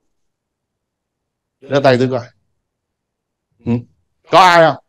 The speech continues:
Không hề, ra ngoài đường họ cũng không có luôn. Đúng không? Tại sao phải là smartphone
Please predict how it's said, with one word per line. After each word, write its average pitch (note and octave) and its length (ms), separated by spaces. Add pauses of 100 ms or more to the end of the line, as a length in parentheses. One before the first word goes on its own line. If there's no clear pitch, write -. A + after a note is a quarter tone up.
(500)
Không F#3 220
hề, A#2+ 400
ra D3 120
ngoài C#3 160
đường A#2+ 200
họ A#2 140
cũng G#2+ 160
không D#3 80
có D#3 220
luôn. D#3 220 (960)
Đúng D#3 140
không? F#3 160 (720)
Tại A2+ 220
sao D#3+ 160
phải D3+ 80
là A#2+ 120
smartphone E3 480